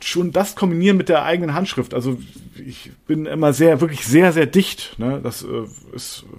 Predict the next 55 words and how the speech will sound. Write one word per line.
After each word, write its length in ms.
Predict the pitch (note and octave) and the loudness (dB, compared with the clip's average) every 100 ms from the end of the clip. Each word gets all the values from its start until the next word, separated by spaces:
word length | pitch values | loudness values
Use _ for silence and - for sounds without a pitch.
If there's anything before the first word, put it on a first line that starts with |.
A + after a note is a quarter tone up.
| C3 B2 | -18 -10
also 280 | C3 B2+ G#2 - _ - - C#3+ | -2 -2 -2 -8 _ -20 -18 -16
ich 120 | C3 - | -16 -6
bin 100 | C#3+ | -2
mir 80 | |
auch 80 | D3 | -2
sicher 220 | C3+ D3 | -2 -2
dichter 260 | C#3 D3 D#3+ | -2 0 0
als 140 | C#3 C3 | 0 0
andere 340 | D3+ E3+ E3 | -2 2 4
oder 160 | A#2+ A#2+ | 4 2
viele 300 | - E3+ C3+ | -2 -2 2
andere 340 | B2+ A#2+ A2+ | 4 2 0
Fotografen 560 | G#2+ A#2+ G2 A2+ A#2 B2 | -4 -8 -4 -6 -4 -4
mit, 400 | B2 G#2+ A#2 - | -4 -8 -14 -10
mit, 280 | A#2+ - G2 | -10 -10 -8
mit, 0 | |
mit, 380 | A#2 G#2 G#2 A#2+ | -8 -8 -10 -6
mit 260 | B2+ - - | -6 -6 -8
drin 180 | A2+ A#2+ | -2 0
und 180 | B2 B2 - - - - - | 0 -2 -10 -16 -16 -18 -2
dann 260 | C#3 D3+ C#3 | 0 0 -4
die, 220 | - D3+ D3+ | -8 -8 -6
die 140 | D3 | -4
Geschichte 400 | D3 - G3 D#3+ | -2 0 0 0
eben 160 | D3 C#3+ | 0 2
dann 180 | C#3 | 2
so 140 | B2 G3 | 4 2
zu 240 | - - | 2 -2
erzählen, 380 | D#3 C3 D#3+ D#3 | -2 -2 -2 0
wie, 220 | C3 C3 A#2+ | -2 -4 -4
wie, 200 | B2+ - | -6 -6
wie 60 | C#3 | -6
ich 120 | - | -4
sie 140 | - | -4
interpretiere 800 | D#3+ D3 D3+ C3 C3 - F3+ F#3 F#3+ - - - - | -4 -4 -2 -4 -4 0 2 2 0 -10 -16 -16 2
und, 380 | C#3 C#3 - - | 2 2 -2 -8
ja, 220 | C#3+ C3+ | -2 0
natürlich 420 | A2+ G#2+ C3+ C3 | 0 -2 -2 0
am 80 | B2 | 0
Ende 180 | B2+ C3 | 0 2
des 180 | B2 - | 0 -2
Tages 400 | B2+ B2+ C#3+ C#3+ | 0 2 0 -2
dann 140 | C3+ | -2
auch, 300 | C3 C#3 - C3 | 0 -2 -6 -6
ähm, 340 | C3+ C#3 C3 | -4 -2 -2
lebe 220 | B2 C#3+ | 2 2
ich 60 | C#3+ | 2
dann 120 | C3+ | 0
natürlich 220 | C3 C#3 | 0 -2
auch 100 | - | -6
vom 180 | - B2 | -4 -6
Feedback 360 | - G3+ A#2 G#2+ | -2 -4 -2 -6
vom 160 | - G#2+ | -6 -6
Brautpaar, 440 | G#2+ B2+ - G2 | -4 -4 -6 -10
aber 360 | A2 B2+ B2 | 0 2 2